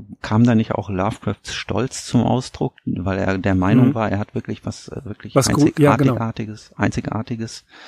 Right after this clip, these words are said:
Speaker 2: Ja.
Speaker 1: entdeckt?
Speaker 2: Und, äh, das genau, genau das sagt er nämlich, dass er,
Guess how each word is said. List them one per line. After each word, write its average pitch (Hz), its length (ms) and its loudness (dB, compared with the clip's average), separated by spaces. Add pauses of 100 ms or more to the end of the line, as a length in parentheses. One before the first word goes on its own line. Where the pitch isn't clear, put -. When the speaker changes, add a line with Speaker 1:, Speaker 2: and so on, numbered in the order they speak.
(340)
Speaker 2:
Ja. - 80 -6
Speaker 1:
entdeckt? 117 500 0 (600)
Speaker 2:
Und, 139 300 4
äh, 151 340 0
das 151 200 2
genau, 160 280 6
genau 151 260 2
das 151 360 2
sagt 143 340 -2
er 156 80 2
nämlich, 131 220 0
dass - 180 -4
er, 135 300 -4